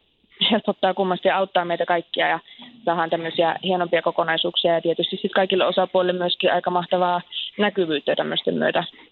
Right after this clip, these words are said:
aikaan. Niin silloin kun kumppaneille lähdettiin näitä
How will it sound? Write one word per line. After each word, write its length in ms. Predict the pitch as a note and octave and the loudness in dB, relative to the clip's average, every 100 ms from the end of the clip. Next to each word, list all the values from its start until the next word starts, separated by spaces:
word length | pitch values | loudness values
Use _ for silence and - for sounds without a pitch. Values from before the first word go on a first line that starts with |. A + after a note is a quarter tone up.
| _ - | _ -4
aikaan. 420 | F#3 F3+ E3+ E3+ | 0 0 0 -2
Niin 120 | F#3 G3+ | -2 0
silloin 200 | B3 A#3+ | 0 0
kun 100 | B3 | 0
kumppaneille 500 | D#4 C#4+ B3+ B3 A#3+ | -2 0 0 2 2
lähdettiin 380 | B3 A#3+ B3+ A#3+ | 0 0 -2 0
näitä 260 | A#3+ A#3+ | 0 0